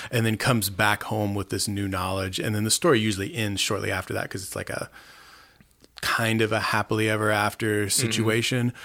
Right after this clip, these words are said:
Speaker 2: Yeah.
Speaker 1: And because of so many stories that we encounter being like that, we're kind of prepped for that in Ezra.
Speaker 2: Yeah.
Speaker 1: If we're just looking at it as, if we think about the storyline in the Bible, think about what's going on in Ezra,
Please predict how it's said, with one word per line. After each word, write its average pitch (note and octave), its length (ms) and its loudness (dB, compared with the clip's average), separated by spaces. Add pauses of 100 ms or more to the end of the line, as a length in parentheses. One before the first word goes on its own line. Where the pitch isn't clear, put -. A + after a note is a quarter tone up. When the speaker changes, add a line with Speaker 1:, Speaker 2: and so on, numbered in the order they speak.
(140)
Speaker 2:
Yeah. G#2 260 0
Speaker 1:
And A#2+ 280 0 (240)
because A#2+ 420 0
of G2 400 -4
so - 360 2
many A2 200 2
stories A#2 420 2
that A2+ 80 -4
we G#2+ 120 -2
encounter F#2+ 420 -2
being F#2+ 240 -4
like G2 200 -2
that, - 160 -4
we're G#2 120 -2
kind A2+ 180 0
of F#2 200 -6 (640)
prepped - 340 -2
for A2+ 160 -2
that G2 220 0
in G2 240 -4
Ezra. G#2 520 0 (180)
Speaker 2:
Yeah. A#2 360 0
Speaker 1:
If A#2+ 120 0
we're C3 80 6
just C#3+ 200 4
looking C#3+ 260 6
at A#2 100 6
it G#2 100 4
as, G2 180 0 (220)
if G#2 140 -2
we G#2 60 0
think C#3 180 4
about C3 160 6
the A2+ 60 0
storyline A2 540 4
in G#2 60 0
the G2 60 -2
Bible, F#2+ 480 2
think A2 200 0
about G#2 120 2
what's G2+ 140 0
going G2+ 180 0
on F#2+ 120 0
in F#2+ 100 -2
Ezra, F#2+ 460 0